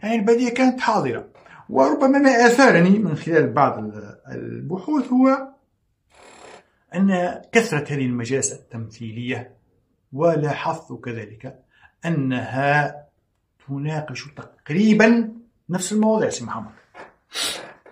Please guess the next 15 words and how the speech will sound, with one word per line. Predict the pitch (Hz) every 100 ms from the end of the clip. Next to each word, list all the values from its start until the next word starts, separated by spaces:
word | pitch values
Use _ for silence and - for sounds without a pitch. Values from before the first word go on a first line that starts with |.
| _ -
الموضوع | 120 135 151 190 240
الذي | 180 175 170 170
يطرح | 190 -
في | 143
البلدية | 131 156 247 202 - - _ _ _ _ _ _ _ _ -
يناقش | 120 139 180 185 151 -
كذلك | 110 135 156 139
في | -
مجلس | 127 165 156 - 160 160 160 _ -
الجهات، | 143 143 123 113 - _ _ _ _ _ _ _ _ _ _
يناقش | 117 120 120 139 151 151 -
في | 170 - 156 151 151 151 151 -
المجلس | 117 135 147 139 -
الكبير. | 139 160 135 131 - - _ - - _ _
يعني | 131 143 139